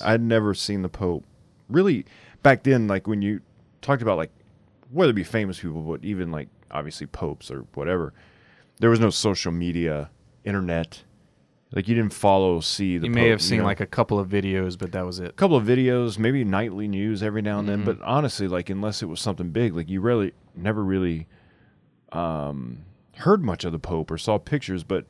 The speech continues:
Speaker 1: for some reason, John Paul the Second was, um, very much talked about because he was the most traveled Pope in history
Speaker 2: Yeah.
Speaker 1: at that time. And,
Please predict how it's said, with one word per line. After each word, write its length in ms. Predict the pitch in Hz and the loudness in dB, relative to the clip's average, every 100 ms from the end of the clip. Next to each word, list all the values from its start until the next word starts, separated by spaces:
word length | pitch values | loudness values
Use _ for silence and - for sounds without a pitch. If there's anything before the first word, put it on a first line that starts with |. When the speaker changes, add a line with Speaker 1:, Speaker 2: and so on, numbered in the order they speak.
| _ _ | _ _
Speaker 1:
for 140 | - 117 | -10 -2
some 180 | 180 151 | 2 4
reason, 240 | 104 95 | 4 2
John 220 | 90 110 101 | 4 2 2
Paul 200 | 101 85 | -2 -4
the 80 | |
Second 360 | - 123 120 82 | -2 -2 -2 -2
was, 400 | 92 90 80 - - - _ _ _ _ - | 2 2 0 -8 -18 -20 _ _ _ _ -10
um, 680 | - 87 82 80 78 67 - - 80 - _ - - _ _ | -4 0 2 2 0 -6 -10 -16 -16 -18 _ -20 -20 _ _
very 180 | - 185 | 6 8
much 260 | 127 98 - | 6 2 -4
talked 280 | - 139 107 | 0 0 0
about 220 | 90 80 | -2 -2
because 220 | 92 92 | -4 -4
he 100 | 104 | 0
was 160 | 101 87 | 0 0
the 60 | |
most 320 | 95 92 82 - | 0 0 -2 -10
traveled 480 | - 87 90 85 | -4 -2 -2 -4
Pope 260 | - 85 80 | -4 -6 -4
in 100 | 80 | -4
history 480 | 87 135 - 58 52 | -4 -6 -6 -12 -8
Speaker 2:
Yeah. 140 | - 117 | 0 0
Speaker 1:
at 140 | 76 - | 0 -6
that 180 | 76 - | -10 -8
time. 340 | 123 113 80 - - - - - - - | -4 -4 -4 -8 -20 -20 -20 -20 -20 -16
And, 760 | - 95 90 87 90 85 80 | -4 -2 0 0 -2 -4 -8